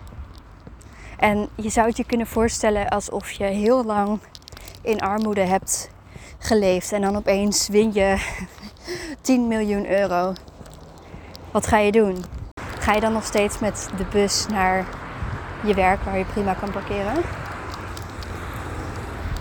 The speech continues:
Of zou je een auto voor jezelf kopen? Zou je, ehm, je vakantie thuis blijven omdat je een vakantie niet kan betalen? Of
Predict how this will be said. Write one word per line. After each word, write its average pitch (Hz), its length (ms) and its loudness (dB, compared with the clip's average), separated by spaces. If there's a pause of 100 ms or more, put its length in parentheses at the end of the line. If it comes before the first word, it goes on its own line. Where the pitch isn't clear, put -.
(640)
Of - 400 0
zou 208 260 2
je 208 80 4
een 208 100 0
auto 247 240 2
voor 180 140 -6
jezelf 185 300 -4
kopen? - 320 -6 (360)
Zou 214 320 4
je, 202 400 4 (220)
ehm, 196 300 4 (1500)
je 214 140 2
vakantie 208 500 2
thuis 208 280 2
blijven 185 420 0
omdat 196 240 -4
je 208 80 0
een 190 120 0
vakantie - 340 -4
niet 214 140 -4
kan 202 180 -6
betalen? 214 400 -4 (680)
Of 202 400 -2